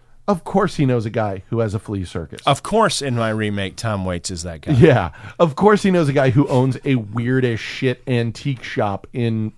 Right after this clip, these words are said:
Speaker 1: somewhere in Poland.
Speaker 2: Of course, in re-, my, in my remake, that is Jeff Bridges.
Speaker 1: Yeah. <laughs> You know, and who plays the old lady in Mexico?
Speaker 2: Hmm.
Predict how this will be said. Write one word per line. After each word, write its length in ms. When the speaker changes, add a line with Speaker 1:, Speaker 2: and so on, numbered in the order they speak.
Speaker 1:
somewhere 440
in 140
Poland. 540
Speaker 2:
Of 100
course, 300
in 60
re-, 260
my, 260
in 140
my 140
remake, 520
that 380
is 140
Jeff 240
Bridges. 400
Speaker 1:
Yeah. 300
<laughs> 60
You 100
know, 120
and 120
who 160
plays 320
the 100
old 300
lady 260
in 100
Mexico? 640
Speaker 2:
Hmm. 180